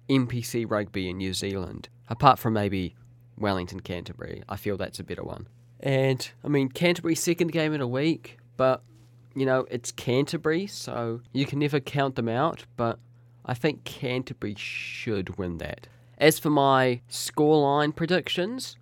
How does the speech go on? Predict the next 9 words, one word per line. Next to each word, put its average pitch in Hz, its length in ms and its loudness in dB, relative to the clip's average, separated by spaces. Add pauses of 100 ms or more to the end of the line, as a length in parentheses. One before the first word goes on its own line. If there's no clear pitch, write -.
(340)
I 135 60 -8
think 135 200 0
North 143 260 2
Harbour 143 280 4
Canterbury, 151 680 0 (540)
I - 60 -20
think 120 260 -2
Canterbury 131 680 0
by 107 800 2